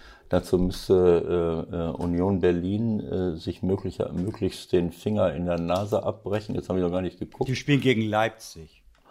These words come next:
Speaker 1: So, also, äh, so kann Nagelsmann sich ja auch nicht verabschieden da. Ähm,
Speaker 2: Gehen wir mal vom Unentschieden aus, muss Gladbach nur in Bremen gewinnen.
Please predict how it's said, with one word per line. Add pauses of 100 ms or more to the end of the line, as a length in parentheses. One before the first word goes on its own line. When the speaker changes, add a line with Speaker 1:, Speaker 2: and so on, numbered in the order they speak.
(400)
Speaker 1:
So, (340)
also,
äh,
so
kann
Nagelsmann
sich
ja
auch
nicht
verabschieden
da. (580)
Ähm, (560)
Speaker 2:
Gehen
wir
mal
vom
Unentschieden
aus,
muss
Gladbach
nur
in
Bremen
gewinnen.